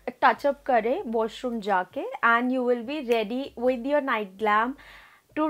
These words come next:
rock your dinner date। सबसे पहले आपको लगेगा आई शैडो। अब ये totally dependable है, आप चाहें तो आप नहीं आई शैडो को कुछ टच करें। आ, मैं आपको अल्टरनेटिव भी बताऊंगी।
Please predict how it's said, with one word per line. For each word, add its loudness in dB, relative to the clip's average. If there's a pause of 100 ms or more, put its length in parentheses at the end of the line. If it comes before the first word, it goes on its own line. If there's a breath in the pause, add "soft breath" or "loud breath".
rock 8
your 2
dinner 0
date। -10
सबसे -10
पहले -6
आपको -6 (200)
लगेगा -4
आई 2
शैडो। -6 (380 loud breath)
अब 8 (180)
ये -2
totally 0 (220)
dependable -4
है, -6
आप 0
चाहें 2
तो -4
आप 0
नहीं 0
आई 0
शैडो -6
को -4
कुछ -10
टच -4
करें। -2 (480 loud breath)
आ, 2 (100)
मैं 4
आपको 4
अल्टरनेटिव -4
भी -4
बताऊंगी। -6